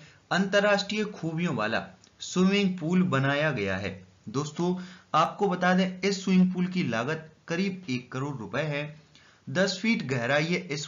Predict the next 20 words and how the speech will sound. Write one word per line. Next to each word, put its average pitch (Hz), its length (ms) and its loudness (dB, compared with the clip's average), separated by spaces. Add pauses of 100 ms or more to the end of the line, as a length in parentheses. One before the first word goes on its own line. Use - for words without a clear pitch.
स्विमिंग 131 440 -4
पूल 165 160 -4
की 165 360 -6 (200)
और 156 200 -6
पच्चीस 190 500 -2
फीट 185 240 2
लंबाई 107 380 -2
है। 107 260 -6 (280)
सात 151 480 0
लेयर 135 380 0
पूल 139 320 -4
भी 170 160 2
बनाए 156 400 0
गए 104 180 -4
हैं। 98 340 -10 (200)
दोस्तों, 160 540 -4 (340)
इसे 196 280 0
बनाने 180 420 2
का 190 160 4
उद्देश्य 156 800 -4